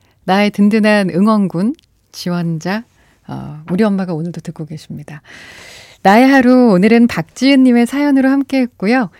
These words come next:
사연 보내주신 지은 씨께 콜라겐 선물할게요.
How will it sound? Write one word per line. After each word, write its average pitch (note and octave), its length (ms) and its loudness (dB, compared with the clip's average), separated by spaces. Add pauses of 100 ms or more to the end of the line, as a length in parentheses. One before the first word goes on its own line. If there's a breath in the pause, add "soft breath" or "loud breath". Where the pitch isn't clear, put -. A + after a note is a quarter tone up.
(160 soft breath)
사연 F4 260 2
보내주신 B3+ 520 2
지은 F3 280 -4
씨께 B3+ 540 -4 (320)
콜라겐 C#4 720 -4 (300)
선물할게요. D#3+ 760 -6